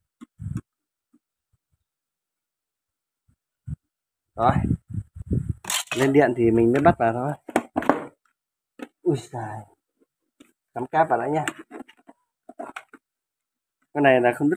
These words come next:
cầu chì. Đứt cầu chì thì, à, công suất hậu quản. Này chỉ đứt cầu chì ở đáy nồi thôi. Khả năng là hai cái nhựa nó bị mất ấy.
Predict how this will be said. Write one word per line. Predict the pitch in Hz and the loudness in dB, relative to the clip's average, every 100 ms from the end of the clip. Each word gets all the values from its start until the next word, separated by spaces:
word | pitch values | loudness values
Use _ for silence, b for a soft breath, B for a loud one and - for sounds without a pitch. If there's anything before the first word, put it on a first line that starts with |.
| - | 0
cầu | 117 | -2
chì. | - 117 107 - _ _ _ _ _ _ _ _ _ _ _ - | 4 4 4 0 _ _ _ _ _ _ _ _ _ _ _ -14
Đứt | 156 | -10
cầu | 120 | -8
chì | 117 120 113 | -2 2 2
thì, | 110 107 110 | 4 2 2
à, | 110 107 107 107 104 104 104 107 113 _ - | 4 4 4 4 4 2 -2 -6 -14 _ -10
công | 127 | -8
suất | 165 - | -8 -10
hậu | 147 - | -12 -6
quản. | 110 98 _ _ _ _ _ _ _ _ | -4 -4 _ _ _ _ _ _ _ _
Này | 113 107 - | -8 -8 -6
chỉ | 120 | -6
đứt | 151 | -4
cầu | 107 - | -8 -6
chì | 107 | -4
ở | 101 | -2
đáy | 110 | 0
nồi | 143 120 104 | 0 0 0
thôi. | 113 _ _ _ _ _ _ _ _ _ _ _ _ _ _ _ _ _ _ _ _ _ _ _ _ _ _ _ _ _ _ _ _ _ _ _ _ _ - | -6 _ _ _ _ _ _ _ _ _ _ _ _ _ _ _ _ _ _ _ _ _ _ _ _ _ _ _ _ _ _ _ _ _ _ _ _ _ -6
Khả | 113 | 4
năng | 131 135 | 6 8
là | 123 | 6
hai | 143 135 | 6 6
cái | 147 | 6
nhựa | 151 147 123 | 8 8 6
nó | 139 | 4
bị | 131 | 4
mất | 156 | 4
ấy. | 220 | 4